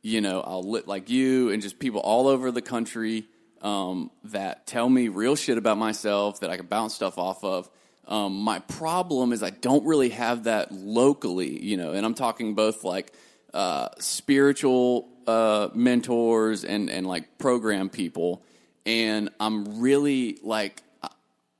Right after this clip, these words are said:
I, I need a mentor that I trust that is similar in thought and belief, um, that, yeah, I, you know, talking to sponsor, mentor, whatever,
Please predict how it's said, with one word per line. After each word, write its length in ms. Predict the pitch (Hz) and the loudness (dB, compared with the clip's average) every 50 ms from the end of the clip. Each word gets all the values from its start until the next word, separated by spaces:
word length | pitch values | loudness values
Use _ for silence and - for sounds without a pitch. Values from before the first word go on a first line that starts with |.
| _ - | _ -4
I, 240 | 110 110 107 104 95 98 - _ - | -4 -4 -4 -6 -10 -16 -16 _ -10
I 80 | 104 | -8
need 680 | 98 98 98 101 117 127 143 147 143 131 123 117 113 - - | -6 -4 -2 2 2 4 4 4 2 2 0 0 -2 -4 -2
a 240 | 110 107 104 101 98 | 0 0 0 0 -2
mentor 800 | 90 98 98 104 113 127 135 - - 123 101 101 104 98 101 95 | -4 -6 -6 -4 -4 -4 -4 -6 -6 -6 -4 -2 -2 -2 -4 -4
that 220 | - 104 95 - | -6 -6 -6 -6
I 100 | 98 90 | -6 -8
trust 720 | 87 - - - 120 110 113 139 143 - - - - - _ _ _ - | -10 -10 -10 -4 0 2 2 2 0 -2 -6 -12 -16 -20 _ _ _ -18
that 340 | 107 107 107 104 101 - - _ _ _ _ _ _ _ _ _ _ _ _ _ - | -10 -6 -4 -4 -4 -4 -8 _ _ _ _ _ _ _ _ _ _ _ _ _ -8
is 160 | 107 107 107 | -8 -6 -6
similar 840 | - - - - - - 123 120 123 131 135 139 135 131 127 127 127 | -6 -6 -6 -6 -6 -2 0 2 2 2 2 2 2 0 0 0 -2
in 260 | - - 120 110 107 | -4 -4 -4 -4 -6
thought 640 | 104 - - - - 104 98 123 127 123 - - - | -8 -10 -12 -8 -4 -2 0 0 2 0 0 -2 -4
and 160 | 117 110 98 | -6 -4 -4
belief, 640 | 104 98 92 92 101 117 131 127 113 104 - - - _ _ _ _ _ _ _ _ _ - - | -4 -4 -4 -2 -2 0 2 2 0 -2 -6 -10 -20 _ _ _ _ _ _ _ _ _ -8 -4
um, 560 | 107 107 101 98 92 90 87 85 82 - - _ _ _ _ - | -4 -2 -2 -2 -2 -4 -4 -6 -8 -10 -12 _ _ _ _ -18
that, 400 | 101 98 107 104 101 85 - _ _ _ _ _ - | -10 -6 -4 -2 -2 -2 -4 _ _ _ _ _ -10
yeah, 340 | 101 107 120 156 165 120 92 - | -8 -6 -4 -4 -4 -4 -6 -8
I, 120 | - 92 101 | -8 -6 -4
you 180 | 98 117 127 | -2 0 0
know, 280 | 110 92 62 64 71 - - | 0 -2 -4 -6 -8 -10 -8
talking 260 | - 127 120 110 110 | -4 -4 -4 -2 -4
to 60 | 104 | -6
sponsor, 420 | - - - 107 110 107 98 - 104 | -6 -6 -4 0 0 0 0 -2 -2
mentor, 400 | 104 107 107 95 104 98 92 95 | -2 -2 -2 -2 -4 -4 -4 -2
whatever, 640 | 95 98 92 82 98 120 127 117 104 82 82 87 | -2 -2 -2 0 0 0 0 0 -2 -6 -6 -8